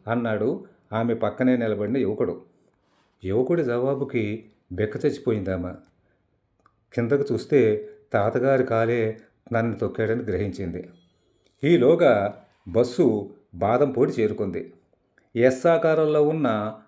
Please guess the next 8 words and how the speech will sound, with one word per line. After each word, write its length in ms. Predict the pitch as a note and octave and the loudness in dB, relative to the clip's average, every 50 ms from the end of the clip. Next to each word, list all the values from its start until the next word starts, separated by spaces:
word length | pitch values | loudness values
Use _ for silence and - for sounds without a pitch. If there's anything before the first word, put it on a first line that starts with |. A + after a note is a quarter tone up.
| _ - A#2+ | _ -4 -2
ఆ 120 | B2 B2+ | 0 0
మలుపులో 460 | A2+ A2+ A#2 B2 B2+ B2+ D3+ F3+ F3 | 0 0 0 0 2 2 2 2 2
కూడా 440 | - - B2+ A#2+ B2+ F3 A3+ G#3+ - - - _ _ _ - | 2 2 2 2 4 2 2 0 -4 -10 -16 _ _ _ -10
స్లో 300 | - - A2+ A2+ C#3+ F3 | -4 -2 2 4 4 4
చేయక 600 | E3+ D#3 C#3 B2+ C3 C3 B2+ D#3+ F#3 A3+ A3 - - - _ _ - G#2 | 4 4 4 4 4 4 2 2 0 0 0 -4 -10 -18 _ _ -10 -6
డ్రైవరు 680 | F#2+ G#2+ A#2 A#2+ C#3+ E3 E3+ C3+ B2 G#2+ - - - - | 0 2 4 6 6 6 4 4 2 2 0 -4 -8 -14
స్పీడుగా 680 | - - - - A2+ A#2 C3 D3 D3 E3 D#3+ E3+ F3 | -18 -16 -10 -6 -2 -2 0 0 0 0 2 2 2
పోనివ్వడంతో 840 | D#3 C3+ B2+ B2+ C3 C3 A2+ A2+ A#2 A2+ G2 A#2+ C#3+ G3+ A3+ - - | 2 4 4 4 4 4 2 2 0 0 0 0 0 0 0 -2 -6